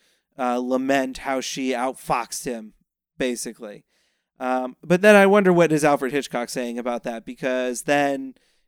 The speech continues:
she is unceremoniously murdered by Norman, all in the midst of his own little psychodrama that suddenly brings her story to a screeching halt.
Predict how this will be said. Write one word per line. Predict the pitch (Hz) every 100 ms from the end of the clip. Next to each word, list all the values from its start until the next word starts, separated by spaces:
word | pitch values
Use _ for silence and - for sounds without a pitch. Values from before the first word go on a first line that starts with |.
| _
she | - - 165
is | 139 127 127 123 117 - - _ _ _ -
unceremoniously | 160 156 143 135 156 139 135 135 131 127 117 131 120
murdered | 120 127 127 120 113 110 107 _ _ _ _
by | - 127 123 123 123
Norman, | 139 135 139 131 120 113 113 _ _ -
all | 131 127
in | 127 123
the |
midst | 123 127 - 139
of | 123
his | 120
own | 123 120
little | 120 117
psychodrama | - 123 123 120 117 110 110 110 110
that | 120
suddenly | - 117 117 117
brings | 113 127 117
her | 131 123
story | 110 120 113 110
to | - 120
a | 110
screeching | - - 113 107 107
halt. | 113 104 -